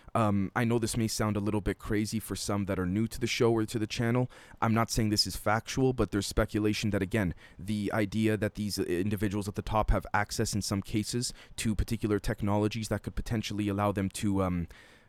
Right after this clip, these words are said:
dare I say, live longer. It's a, it, it, by, potentially, I say potentially transferring consciousness. I'm not trying to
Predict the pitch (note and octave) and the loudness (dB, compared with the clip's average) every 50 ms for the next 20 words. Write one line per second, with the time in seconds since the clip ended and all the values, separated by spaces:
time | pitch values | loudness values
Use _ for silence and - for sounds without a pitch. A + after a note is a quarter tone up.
0 | _ _ _ _ _ _ - - - - - - - - G2 A2 A#2+ A2+ A2 G#2+ | _ _ _ _ _ _ -20 -18 -18 -18 -18 -18 -16 -4 0 2 4 4 4 4
1 | G2 F#2+ - - A2+ G#2 G2 F#2 G#2 G2 F2+ F2 E2+ F2 F#2 G2 G#2+ A#2 C3 C#3+ | 2 2 0 0 0 0 0 0 0 0 0 -2 -2 0 2 2 2 2 2 2
2 | D#3 D#3 - - - _ _ - G#2+ - - G#2 - - - G2+ F#2 - E2 - | 0 0 -4 -10 -20 _ _ -2 -2 0 -2 -4 -4 -4 -4 -4 -2 -4 -8 -8
3 | - F2+ G2 A2+ G#2 G#2 G2+ G2 - - - - - - - - - - - - | -8 -4 0 0 2 2 2 0 -2 -4 -10 -14 -14 -14 -14 -18 -12 -6 -6 -6
4 | - - - - A#2+ B2+ B2+ - - C#3 C3 C#3 C3+ B2 F#2 - - G#2+ G2+ - | -6 -4 -2 0 0 0 0 0 -2 0 0 0 0 0 0 0 -2 -2 -2 -2
5 | - - - - A2+ A2 - - A#2+ A#2+ A#2 - - A#2+ A#2 A#2+ A#2 - - C3 | -4 -6 -4 -4 -4 -4 -2 -2 -2 -2 -4 -4 -2 -2 -2 -2 -4 -4 -4 -4
6 | A#2+ A#2 - - B2 B2 A#2 - B2 - C3 B2+ - - G2+ G2+ A2 G#2+ - - | -4 -4 -2 -2 -2 -2 -2 -4 -4 -2 -2 -2 -2 -2 0 0 0 -2 -2 -2
7 | A#2+ A2 A2 G#2+ G2+ | -2 0 0 0 -2